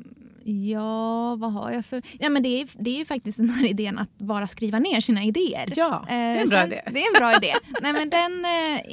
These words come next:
Speaker 1: i, ska man inte förringa.
Speaker 2: Nej,
Speaker 1: Eh, och
Speaker 2: faktiskt.
Speaker 1: också sen dela med sig av
Speaker 2: Mm.
Speaker 1: sina... Så här, ja, men jag tänkte på det här, eh, och att,
Speaker 2: Mm.
Speaker 1: eh, för det är då, eh, det är ju framförallt, <laughs> alltså, så här,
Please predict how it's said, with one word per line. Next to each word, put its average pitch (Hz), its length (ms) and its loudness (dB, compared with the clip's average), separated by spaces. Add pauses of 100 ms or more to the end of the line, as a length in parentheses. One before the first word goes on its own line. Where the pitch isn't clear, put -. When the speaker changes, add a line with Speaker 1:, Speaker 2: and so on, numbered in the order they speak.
Speaker 1:
i, 302 280 -2
ska - 180 -4
man 285 160 0
inte 254 360 2
förringa. 294 540 -2 (120)
Speaker 2:
Nej, 226 220 0
Speaker 1:
Eh, 226 180 0
och - 80 -4
Speaker 2:
faktiskt. 240 200 0
Speaker 1:
också 247 300 -2
sen 226 320 0
dela 226 280 0
med 359 220 -4
sig - 300 -8
av 262 220 4
Speaker 2:
Mm. 214 40 -2
Speaker 1:
sina... 214 380 -2
Så 220 80 -8
här, 190 260 -4
ja, 269 120 -6
men 262 180 -2
jag 294 160 -4
tänkte 226 340 -4
på 190 140 -8
det 196 60 -6
här, 214 520 -2
eh, 185 80 -6
och 190 100 -4
att, 226 60 0
Speaker 2:
Mm. 202 160 -2 (120)
Speaker 1:
eh, 185 60 -6 (520)
för 247 80 -4
det 240 80 -2
är 240 80 0
då, 294 260 -2 (440)
eh, 131 300 -16 (720)
det 226 120 -6
är 285 100 -2
ju 311 80 -2
framförallt, 220 460 -4
<laughs> 220 100 0
alltså, 254 200 -2
så 277 80 -2
här, 214 240 -2